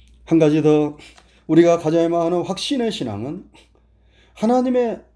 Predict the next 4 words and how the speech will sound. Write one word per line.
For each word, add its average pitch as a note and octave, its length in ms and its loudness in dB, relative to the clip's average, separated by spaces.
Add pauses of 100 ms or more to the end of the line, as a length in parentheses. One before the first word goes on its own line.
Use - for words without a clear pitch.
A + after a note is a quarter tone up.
(320)
사랑의 B3+ 800 0
인도하심을 F#3 920 0
확신하는 A3+ 760 -6
신앙입니다. A2+ 640 -6